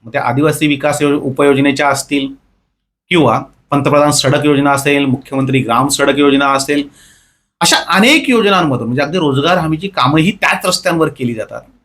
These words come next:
एकूण जर रस्त्यांची मोजणी केली तर ती आहे तीन हजार दोनशे चाळीस. आता तीन हजार चाळीस, तीन हजार दोनशे चाळीस रस्त्यांची जर बिलं निघालेली असतील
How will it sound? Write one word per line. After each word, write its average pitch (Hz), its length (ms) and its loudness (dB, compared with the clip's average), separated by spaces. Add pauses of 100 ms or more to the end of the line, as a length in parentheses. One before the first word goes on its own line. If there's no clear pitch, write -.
(380)
एकूण 285 320 2
जर 294 160 4
रस्त्यांची 226 360 0
मोजणी 156 380 -2
केली 120 300 -12 (220)
तर 151 60 -12
ती 226 360 0
आहे 117 220 -2 (420)
तीन 196 200 2
हजार 147 320 0
दोनशे 131 400 0
चाळीस. 107 480 -6
आता 170 120 -12
तीन 208 260 0
हजार 196 180 4 (140)
चाळीस, 233 560 2 (1400)
तीन 196 80 2
हजार 196 160 4
दोनशे 190 240 4
चाळीस 190 320 0
रस्त्यांची 196 360 -2
जर 202 140 0
बिलं 175 360 2
निघालेली 202 360 2
असतील 131 360 -6